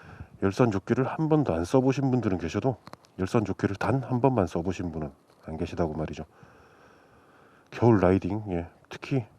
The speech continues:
배가 차가운 이런 겨울 라이딩에서 열선 조끼는 아주 고마운 장비가 될 거고요. 특히 열선 조끼 구매하실 때 배에 열선이 있나 없나, 등에만 있는 제품들도 있거든요.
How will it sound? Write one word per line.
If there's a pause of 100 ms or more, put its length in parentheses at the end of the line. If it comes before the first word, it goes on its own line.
(100)
배가
차가운 (240)
이런
겨울
라이딩에서 (1000)
열선
조끼는
아주
고마운
장비가
될
거고요. (300)
특히
열선
조끼
구매하실
때 (840)
배에
열선이
있나
없나,
등에만
있는
제품들도
있거든요.